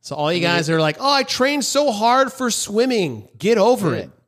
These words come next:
Speaker 2: Well, good. You should
Speaker 1: You
Speaker 2: have.
Speaker 1: should have. And you, guess what? It's not even the fact that you got better at swimming. The, I, the,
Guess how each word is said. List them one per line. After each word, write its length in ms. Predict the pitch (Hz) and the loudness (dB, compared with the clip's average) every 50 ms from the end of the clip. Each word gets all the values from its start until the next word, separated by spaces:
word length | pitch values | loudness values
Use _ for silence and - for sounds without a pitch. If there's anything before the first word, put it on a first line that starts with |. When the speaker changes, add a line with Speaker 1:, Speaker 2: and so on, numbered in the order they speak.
| _ _ _ | _ _ _
Speaker 2:
Well, 140 | - 127 139 | -14 -14 -14
good. 400 | 117 - 127 170 196 165 107 80 - | -12 -10 -6 -4 -4 -4 -6 -6 -10
You 120 | 92 107 | -16 -18
should 200 | - - 180 180 | -10 -6 -4 -2
Speaker 1:
You 60 | 160 | -2
Speaker 2:
have. 60 | 156 - | -2 -2
Speaker 1:
should 300 | - - - 214 247 240 | 0 2 2 4 4 4
have. 360 | 226 190 156 127 107 101 131 | 4 2 2 0 -4 -4 -2
And 140 | 156 170 190 | -2 0 0
you, 80 | 196 | 0
guess 280 | 165 196 226 226 - - | 0 0 -2 0 -2 -4
what? 320 | 185 202 233 214 - - - - _ _ | -2 -2 0 0 0 -2 -6 -12 _ _
It's 180 | - 165 - 185 | -8 -6 -2 0
not 160 | 190 202 226 | 2 2 2
even 160 | 254 247 233 | 0 0 -2
the 80 | 214 185 | -2 -2
fact 320 | - - 170 175 185 190 | -2 -2 -2 0 -2 -2
that 60 | - 175 | -4 -4
you 80 | 165 | -2
got 240 | 156 170 156 131 117 | 0 -2 -2 -2 -2
better 180 | 135 139 147 151 | -2 0 0 0
at 140 | 143 139 | -2 -2
swimming. 460 | - - 135 127 139 151 165 185 185 - - - - - _ _ _ | -4 -4 -4 -2 -2 -2 -2 -4 -6 -10 -16 -20 -20 -20 _ _ _
The, 200 | - 135 165 180 | -6 -2 -2 0
I, 240 | 185 180 185 208 208 | 2 2 2 2 0
the, 280 | 208 160 147 156 156 | -2 -4 -4 -4 -4